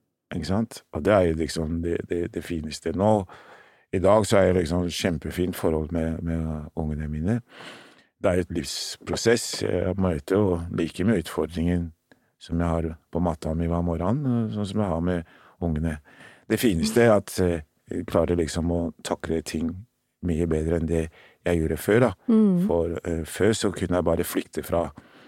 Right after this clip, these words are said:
Speaker 1: ja, det verste og det letteste utfordringene. Ikke sant? Mens nå så kan man stå i dem,
Speaker 2: Mm.
Speaker 1: og så f-, få en bedre løsning ut av det.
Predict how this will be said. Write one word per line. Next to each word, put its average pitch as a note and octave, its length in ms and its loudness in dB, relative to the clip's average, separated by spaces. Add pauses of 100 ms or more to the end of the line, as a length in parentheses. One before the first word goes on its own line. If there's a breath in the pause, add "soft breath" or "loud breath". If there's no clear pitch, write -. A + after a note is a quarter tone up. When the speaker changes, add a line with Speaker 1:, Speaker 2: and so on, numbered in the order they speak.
(460 soft breath)
Speaker 1:
ja, A2 140 6 (720)
det G#2+ 220 4
verste F#2+ 400 2 (480)
og F2+ 120 0
det F2 320 2
letteste - 560 -2
utfordringene. D#2+ 640 -2 (640 soft breath)
Ikke E2+ 140 -4
sant? B2+ 240 0
Mens G2+ 340 0
nå G2+ 180 2
så G2+ 260 0
kan F#2+ 180 -2
man F#2+ 140 2
stå - 260 -2
i D#2+ 100 0
dem, B2+ 260 2 (120)
Speaker 2:
Mm. G3+ 420 4
Speaker 1:
og - 100 2
så - 300 2
f-, - 260 -10 (400)
få - 160 -2
en C#3+ 120 2
bedre F2+ 360 4
løsning E2 380 -2
ut D#2 120 -4
av E2+ 120 2
det. D2 120 -4